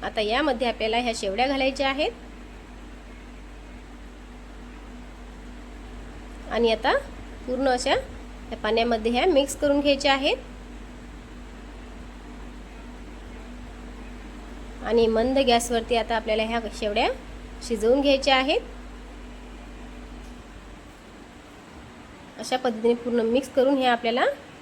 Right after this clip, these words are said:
शिजवून घ्यायच्या आहेत मंद गॅसवरती. मध्ये मध्ये आपल्याला उलटण्याने ह्या अशा हलवून घ्यायच्या आहे, म्हणजे बुडाला अजिबात लागत नाही. थी अगदी तीन ते चार मिनिटानंतर तुम्ही बघू शकता, पूर्ण पाणी हे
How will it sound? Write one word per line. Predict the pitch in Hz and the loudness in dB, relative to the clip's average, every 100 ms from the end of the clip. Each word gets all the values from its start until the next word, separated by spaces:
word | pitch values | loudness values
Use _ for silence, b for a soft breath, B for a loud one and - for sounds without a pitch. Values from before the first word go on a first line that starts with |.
| - - - - - | -18 -18 -18 -16 -6
शिजवून | 226 214 254 | -2 4 4
घ्यायच्या | 277 277 277 269 | 6 4 4 2
आहेत | 269 427 - - | 4 2 -2 -8
मंद | 226 240 233 | -2 0 2
गॅसवरती. | 240 240 247 240 294 453 | 2 2 0 -2 2 2
मध्ये | 330 233 285 | 4 4 6
मध्ये | 285 254 | 6 6
आपल्याला | 247 240 240 | 4 4 4
उलटण्याने | 233 226 226 247 240 | 4 2 0 0 0
ह्या | 240 | 2
अशा | 233 277 440 - - - - - 226 | 0 2 0 -2 -16 -20 -20 -10 -2
हलवून | 220 269 | 2 4
घ्यायच्या | 277 269 262 | 4 4 4
आहे, | 269 | 4
म्हणजे | 277 247 233 | 2 0 0
बुडाला | 220 220 226 | 0 2 2
अजिबात | 214 220 254 | 0 -2 2
लागत | 285 269 277 | 2 0 0
नाही. | 277 311 | 0 0
थी | 440 - - - - - - - - - - - - - - - - - - - - - - - - - - - - - - - - - - - - - - - - - - - - | -2 -8 -20 -20 -20 -20 -18 -20 -20 -20 -20 -20 -20 -20 -20 -20 -20 -20 -20 -20 -20 -20 -20 -20 -20 -18 -18 -18 -18 -18 -18 -18 -18 -18 -18 -18 -18 -18 -18 -18 -18 -18 -18 -18 -4
अगदी | 226 226 254 | -2 0 0
तीन | 254 254 262 | 2 2 2
ते | |
चार | 254 240 | 4 6
मिनिटानंतर | 240 233 240 233 233 | 6 6 4 4 2
तुम्ही | 240 226 | 2 2
बघू | 220 220 | 2 0
शकता, | 247 285 - 392 | 0 -2 2 2
पूर्ण | 339 254 240 | 2 2 2
पाणी | 240 220 233 | 2 4 4
हे | 247 | 6